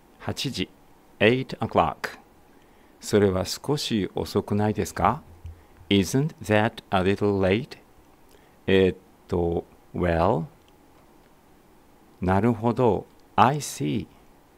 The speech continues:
特別なアイデアがある場合。If you have a special idea。午後遅くに。Later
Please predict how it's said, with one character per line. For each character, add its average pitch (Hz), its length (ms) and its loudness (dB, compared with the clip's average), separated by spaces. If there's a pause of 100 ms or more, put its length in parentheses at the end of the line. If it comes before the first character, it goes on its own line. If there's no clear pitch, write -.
(300)
特 101 260 2
別 120 260 2
な 101 220 2
ア 113 140 2
イ 120 100 4
デ 98 180 0
ア 90 80 -2
が 80 160 -6
あ 95 140 0
る 95 160 -2
場 78 280 -4
合。 - 20 -4 (1000)
If 156 320 -2
you 127 180 2
have 101 440 0 (140)
a - 60 -2
special 117 600 -2
idea。 101 560 -2 (2000)
午 113 140 2
後 151 200 4
遅 98 220 0
く - 140 -4
に。 90 340 0 (920)
Later 135 500 4